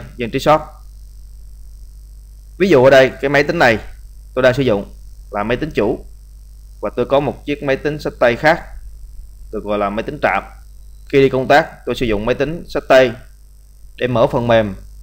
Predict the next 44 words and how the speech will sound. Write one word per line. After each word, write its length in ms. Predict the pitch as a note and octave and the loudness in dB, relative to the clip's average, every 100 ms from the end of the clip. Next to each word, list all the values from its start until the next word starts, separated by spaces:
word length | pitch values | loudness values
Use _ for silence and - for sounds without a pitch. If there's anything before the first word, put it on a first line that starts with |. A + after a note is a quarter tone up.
| - - - - - - | -18 -18 -16 -18 -18 -8
truy 100 | D3 | -4
cập 160 | B2+ A2 | -4 -2
vào 120 | G#2+ | -4
phần 260 | - A2+ | -4 -4
mềm 300 | A2+ G#2+ G2+ | -2 -2 -6
xem 280 | F#2+ B2 A#2+ | -8 -6 -6
các 160 | A#2+ - | -6 -4
báo 100 | C3 | -4
cáo 340 | - C3+ F3 - - - - | 2 2 2 0 -16 -20 -16
cũng 140 | A2+ B2+ | -10 -4
như 260 | B2+ A#2 - - - - - - - - | -2 -4 -6 -16 -20 -20 -20 -18 -18 -8
làm 220 | A#2+ G2+ G2+ | -2 -2 -2
các 120 | C3 | -8
cái 80 | D3 | -6
nghiệp 200 | C#3 A2 | -4 -2
vụ 240 | G#2+ G2 - - | -2 -6 -8 -10
trên 140 | B2 A2 | -10 -8
cái 100 | B2 | -6
phần 160 | B2 | -4
mềm, 180 | B2 G#2+ - - - - | -2 -2 -6 -16 -12 -6
giống 200 | C3 E3 | -6 -2
như 200 | C#3+ B2 - - - - - - - - - | -2 -2 -8 -20 -20 -20 -20 -20 -20 -20 -16
chúng 100 | A#2+ | -4
ta 140 | A#2+ | -2
đang 320 | A#2 A2+ A2+ A2 - - | 0 -2 -2 -12 -16 -10
ở 80 | A#2 | -2
tại 140 | A2 G2+ | -2 -2
công 140 | A#2 | -4
ty, 160 | A#2 A#2 - - - - - - | -2 -4 -4 -12 -14 -18 -18 -14
ở 60 | A#2 | -10
tại 140 | G2+ F#2+ - - - - - | -8 -8 -12 -18 -20 -20 -18
cái 100 | A2+ | -14
cửa 140 | - B2 | -4 0
hàng. 180 | C3 G2+ - - - - - - - - | 0 0 -8 -18 -20 -20 -20 -20 -20 -12
Thì 80 | - | 2
ở 60 | C3+ | 6
đây 160 | D3 | 6
thì 80 | C3+ | 6
chúng 160 | A#2+ C#3 | 2 0
ta 120 | C#3 | 0
có 160 | C3+ D3+ | 2 0
hai 320 | D#3 C#3+ C3+ | 2 2 2
cái 140 | D3+ | 0
bảng 280 | C#3 G2+ C#3+ | 0 0 -2